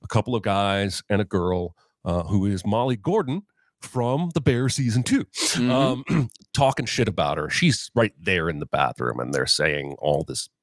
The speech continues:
Speaker 1: terrible stuff about her. Uh, and she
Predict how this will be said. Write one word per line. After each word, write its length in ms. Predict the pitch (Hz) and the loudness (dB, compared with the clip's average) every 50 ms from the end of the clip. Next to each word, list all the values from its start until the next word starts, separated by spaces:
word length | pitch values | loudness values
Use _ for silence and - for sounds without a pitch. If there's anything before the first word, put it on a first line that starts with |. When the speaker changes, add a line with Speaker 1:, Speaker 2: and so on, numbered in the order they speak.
| _ - | _ -6
Speaker 1:
terrible 320 | - 85 85 82 - 69 | -2 -2 -2 0 -2 -4
stuff 300 | - - - 71 64 - - | -6 -4 -2 -2 -2 -2 -2
about 280 | - 62 64 - - | -6 -6 -8 -12 -12
her. 140 | 60 57 53 _ _ _ _ _ _ _ _ _ _ _ _ - | -16 -20 -20 _ _ _ _ _ _ _ _ _ _ _ _ -6
Uh, 540 | 95 95 95 95 98 98 98 98 95 98 - - | -2 0 0 2 2 2 2 2 0 -2 -2 -2
and 240 | 107 107 117 117 101 | -2 0 0 0 -4
she 640 | - - - - 127 120 117 117 117 117 113 113 - | -4 -4 -2 0 0 2 2 0 0 0 -2 -4 -8